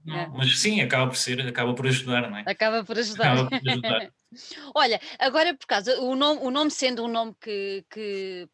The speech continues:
Speaker 2: pronto, que é capaz de ser mais fácil,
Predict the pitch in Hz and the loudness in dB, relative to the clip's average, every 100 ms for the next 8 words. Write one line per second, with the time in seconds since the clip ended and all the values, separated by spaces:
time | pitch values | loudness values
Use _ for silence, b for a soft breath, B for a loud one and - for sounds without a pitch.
0 | - 175 160 - 190 180 202 202 196 - | -10 -10 -10 -14 -14 -14 -4 -2 -2 -8
1 | - 220 202 B B - 208 214 - - | -10 -6 -6 B B -6 -2 0 -2 0
2 | 226 - - 185 | 0 0 -8 -10